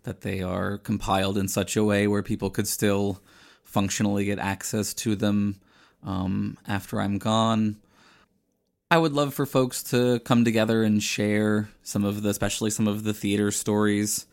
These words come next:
There was one that came up for me, I guess I can talk about it now, that, you know, was particularly meaningful from my, my Bucks Rock years. This was in the last couple of years before I was, um, fired by the, uh,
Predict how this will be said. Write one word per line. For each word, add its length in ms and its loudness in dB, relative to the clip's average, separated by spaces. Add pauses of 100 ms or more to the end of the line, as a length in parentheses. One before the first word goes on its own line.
(640)
There 140 0
was 120 2
one 160 4
that 140 2
came 220 0
up 160 -2
for 180 -2
me, 320 0 (320)
I 120 -6
guess 120 -8
I 40 -2
can 40 -6
talk 180 -6
about 180 -8
it 80 -8
now, 500 -4
that, 500 -2 (400)
you 80 0
know, 80 2
was 140 0
particularly 400 2
meaningful 480 0
from 280 -2
my, 380 -2
my 120 0
Bucks 280 -2
Rock 240 -2
years. 200 0
This 140 -6
was 140 -2
in 120 0
the 60 -2
last 280 -2
couple 280 -4
of 120 0
years 320 0
before 400 -2
I 60 2
was, 300 -2 (380)
um, 320 -2
fired 480 0
by 160 -2
the, 240 -2 (400)
uh, 300 -6